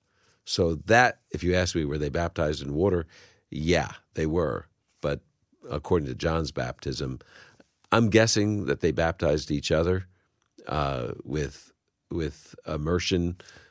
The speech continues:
in identification with Jesus. Uh, but I, I don't know that 'cause it doesn't state it as far as I can see in Scripture. Okay?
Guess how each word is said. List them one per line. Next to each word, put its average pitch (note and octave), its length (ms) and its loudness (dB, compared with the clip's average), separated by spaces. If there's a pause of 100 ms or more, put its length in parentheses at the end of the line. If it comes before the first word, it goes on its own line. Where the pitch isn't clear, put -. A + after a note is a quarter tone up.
(800)
in F#2 120 4
identification E2+ 1040 0 (120)
with E2 320 -4
Jesus. F#2 600 2 (800)
Uh, D#2 480 0 (540)
but F2+ 240 2
I, D#2 240 2 (100)
I D#2+ 60 0
don't D2 140 0
know C#2 140 -4
that C#2+ 220 -4
'cause C#2+ 160 -4
it B1 120 -6
doesn't C2+ 240 -6
state D2 380 -2
it B1 200 -6
as D2 120 -8
far C#2+ 220 -2
as C#2 100 -6
I C2 120 -4
can B1+ 140 -8
see A#1+ 200 -4
in G#1 80 -8
Scripture. - 500 -8 (500)
Okay? G#2 360 4